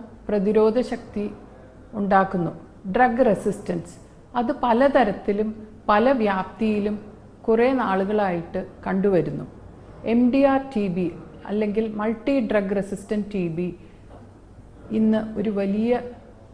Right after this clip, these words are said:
അളവ് വരെ ഇന്ത്യയിൽ ഉണ്ട്. രണ്ട് മരുന്നുകൾ, അതായത് ഐ എൻ എച്ച് റിഫാംപിസിൻ, ഈ രണ്ട് പ്രധാനപ്പെട്ട മരുന്നുകൾക്ക് രോഗാണു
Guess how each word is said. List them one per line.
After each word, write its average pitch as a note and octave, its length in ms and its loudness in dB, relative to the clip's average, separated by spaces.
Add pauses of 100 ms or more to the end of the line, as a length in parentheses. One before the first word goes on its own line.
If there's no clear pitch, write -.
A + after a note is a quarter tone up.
(640)
അളവ് G#3 420 -2
വരെ F#3+ 420 -2 (160)
ഇന്ത്യയിൽ G#3+ 680 0
ഉണ്ട്. F3+ 520 0 (1500)
രണ്ട് B3+ 340 4
മരുന്നുകൾ, F#3 520 2 (100)
അതായത് G#3+ 320 -2
ഐ G3+ 300 -2
എൻ A3+ 160 0
എച്ച് - 420 -10 (520)
റിഫാംപിസിൻ, F#3+ 720 -2
ഈ A#3+ 260 0
രണ്ട് A3 680 -2 (600)
പ്രധാനപ്പെട്ട B3 840 4 (440)
മരുന്നുകൾക്ക് G3+ 760 0 (300)
രോഗാണു G3+ 600 0